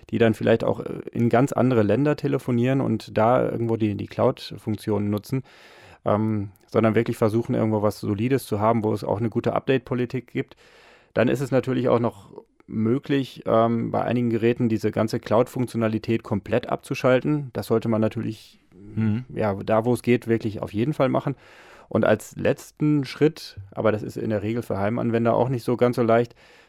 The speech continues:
Speaker 1: ähm, empfiehlt sich eigentlich auch so ein eigenes Netz zu betreiben für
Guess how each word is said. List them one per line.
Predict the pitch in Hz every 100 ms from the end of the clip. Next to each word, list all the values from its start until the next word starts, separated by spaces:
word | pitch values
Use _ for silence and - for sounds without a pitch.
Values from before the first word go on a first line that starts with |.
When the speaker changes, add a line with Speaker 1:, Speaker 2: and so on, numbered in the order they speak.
| _
Speaker 1:
ähm, | - 117 117 120 -
empfiehlt | - 113 117 120
sich | 117
eigentlich | 113 117 110
auch |
so | 110
ein | 113
eigenes | - 113 131 117 117
Netz | 123 -
zu | -
betreiben | 110 - 101 101 98
für | 101 104